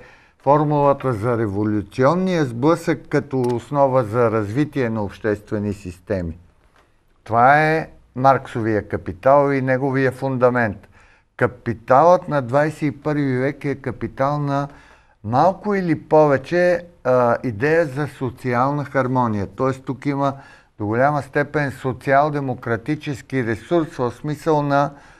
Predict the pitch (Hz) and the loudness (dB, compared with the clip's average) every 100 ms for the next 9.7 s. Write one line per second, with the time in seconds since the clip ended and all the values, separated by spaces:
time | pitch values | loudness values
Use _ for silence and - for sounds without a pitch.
0 | _ _ _ _ _ - - 151 143 139 | _ _ _ _ _ -12 0 0 2 0
1 | 131 120 101 151 160 135 117 113 139 - | 0 -2 0 2 2 0 -2 -2 -4 -4
2 | 151 131 - 143 - 113 98 - 107 113 | -4 -4 -4 -6 -6 -10 -10 -10 -4 2
3 | 135 151 147 156 151 - 143 135 127 117 | 2 0 -4 -2 -2 0 -2 0 -2 -2
4 | 117 117 113 95 104 - 107 104 92 - | 0 0 -2 -10 -12 -8 -6 -4 -6 -8
5 | - - _ _ _ _ _ _ _ 147 | -16 -18 _ _ _ _ _ _ _ 2
6 | 170 175 151 127 170 175 185 185 175 - | 4 2 4 4 4 2 -4 0 -2 0
7 | 165 151 139 127 113 101 95 104 104 104 | 0 0 0 0 0 0 0 -4 -4 -6
8 | 95 - 160 175 180 165 170 151 143 131 | -6 -2 0 0 0 -2 -2 -4 -2 -2
9 | 120 135 147 - - 120 | 0 0 0 -8 -6 -6